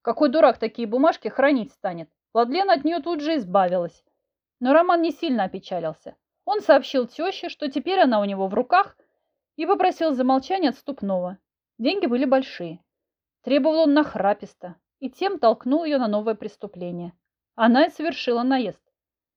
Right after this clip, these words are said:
Кстати, машину в этой семье водит только эта, как вы её называете, гундосая бегемотиха. Вот так. Но подругам ещё многое было неясно,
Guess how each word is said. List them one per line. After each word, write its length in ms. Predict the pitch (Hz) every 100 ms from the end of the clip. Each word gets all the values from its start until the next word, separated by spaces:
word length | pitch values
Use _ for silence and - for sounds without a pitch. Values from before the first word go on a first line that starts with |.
| _ _
Кстати, 320 | _ 247 220 214
машину 400 | 220 - 370 302
в 60 |
этой 180 | 220 202
семье 320 | - 214 208
водит 320 | 208 294 285
только 420 | - 285 277 269 -
эта, 320 | 269 269 233
как 240 | 233 226 240
вы 80 |
её 100 | 233
называете, 580 | 226 208 214 214 220 214 -
гундосая 600 | 220 226 202 214 240 233
бегемотиха. 760 | 214 208 202 180 170 - 185 185 -
Вот 240 | 240 277
так. 280 | 233 214 - _ _ _ _ _ _ _ _ _
Но 180 | 233 233
подругам 580 | 208 208 208 294 330 311
ещё 280 | 233 - 247
многое 480 | 208 214 311 262 220
было 220 | 214 240
неясно, 560 | 226 196 180 - 208